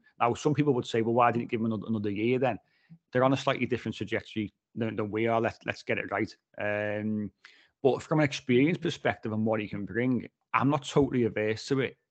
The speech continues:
It's, you know, someone who can play left and right back, can also play, you know, in a wide position on, on the left and right hand side as well in, in an, uh, an attacking perspective. But, but, but Lee, what's, what is your thoughts on Ashley Young? I say Pete's given his, I've, I've, I've given mine.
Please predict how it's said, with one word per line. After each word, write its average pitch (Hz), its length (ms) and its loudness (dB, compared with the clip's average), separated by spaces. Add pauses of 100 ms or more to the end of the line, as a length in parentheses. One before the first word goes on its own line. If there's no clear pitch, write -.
(120)
It's, - 260 -4
you - 220 -6
know, 113 120 4
someone 135 300 4
who 120 60 4
can 120 120 0
play 117 180 0
left 139 260 2
and 120 120 2
right 110 220 2
back, 117 220 4 (300)
can 123 120 0
also 127 280 4
play, 113 360 0 (580)
you 120 60 2
know, 110 100 4
in 107 60 2
a 110 40 2
wide 113 280 6
position 113 320 0
on, 107 140 -2
on 110 160 -2
the 104 60 0
left 104 240 -2
and 110 100 -2
right 104 180 -2
hand 101 180 -4
side 101 320 0
as 98 100 -6
well 107 220 2
in, 110 180 -2
in 101 220 -6
an, 98 200 -8
uh, 98 40 -4
an 98 280 -4
attacking 110 360 -4
perspective. - 520 -8 (380)
But, 156 180 6
but, 160 220 4 (160)
but 147 120 4
Lee, 151 300 6 (640)
what's, - 380 0 (100)
what 160 220 6
is 139 120 4
your 127 220 8
thoughts 135 320 4
on 139 100 2
Ashley 127 260 -2
Young? 120 220 0
I 117 40 2
say 117 300 0 (340)
Pete's 151 240 0
given 131 240 4
his, 117 140 2
I've, 131 180 4
I've, 131 140 0 (120)
I've 127 160 4
given 123 220 2
mine. 107 540 0